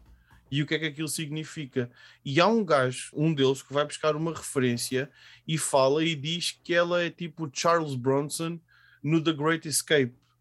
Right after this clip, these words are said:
Está a ver? Aquilo tem uma quantidade de referências ali a acontecer. E estás a ver uma data de marmanjos, ladrões assassinos,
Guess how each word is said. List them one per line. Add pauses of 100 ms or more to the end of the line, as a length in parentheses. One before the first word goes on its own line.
(360)
Está
a
ver?
Aquilo
tem
uma
quantidade
de
referências
ali
a
acontecer. (280)
E
estás
a
ver
uma
data
de
marmanjos, (800)
ladrões
assassinos,